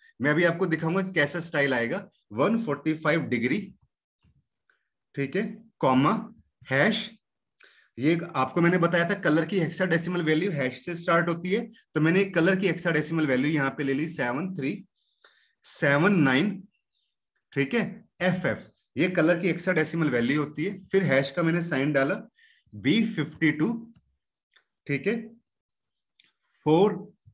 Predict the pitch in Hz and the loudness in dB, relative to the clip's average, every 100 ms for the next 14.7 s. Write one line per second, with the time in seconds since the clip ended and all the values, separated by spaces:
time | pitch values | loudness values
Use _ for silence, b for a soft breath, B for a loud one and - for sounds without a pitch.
0 | - 156 170 170 - 120 - _ b - | -2 0 0 -2 -4 -4 -6 _ b -2
1 | 160 175 170 165 165 170 - 165 147 147 | 0 0 2 2 2 -2 -2 -2 -2 -2
2 | 160 143 120 120 151 151 165 156 156 165 | -2 0 0 0 0 -2 0 -2 -4 -8
3 | 180 233 - _ _ _ _ _ _ _ | -6 -8 -10 _ _ _ _ _ _ _
4 | - 135 214 233 - - - 151 151 135 | -4 0 2 0 -6 -16 -4 -2 2 2
5 | 175 185 147 143 180 190 202 196 214 220 | 2 2 2 0 2 0 2 0 -2 0
6 | 165 190 185 190 208 190 185 175 160 185 | 2 2 2 0 0 -2 -2 0 0 0
7 | 165 165 165 170 165 151 180 180 196 190 | -2 -2 -2 -2 -2 -6 -4 -2 -2 -4
8 | 190 - - 226 - 143 156 165 160 123 | -10 -10 -8 -8 0 2 4 4 2 2
9 | 143 156 180 156 190 226 233 _ _ _ | 0 0 -6 -6 -4 -4 -6 _ _ _
10 | _ _ _ _ _ 180 170 - - 202 | _ _ _ _ _ -2 -2 -4 0 2
11 | 180 180 185 190 185 180 202 - 143 135 | 4 6 6 6 4 2 2 2 2 2
12 | 175 196 190 190 190 214 - _ _ _ | 0 0 0 0 0 -2 -6 _ _ _
13 | _ _ _ _ _ _ _ _ _ _ | _ _ _ _ _ _ _ _ _ _
14 | _ _ _ _ 156 170 | _ _ _ _ -6 -6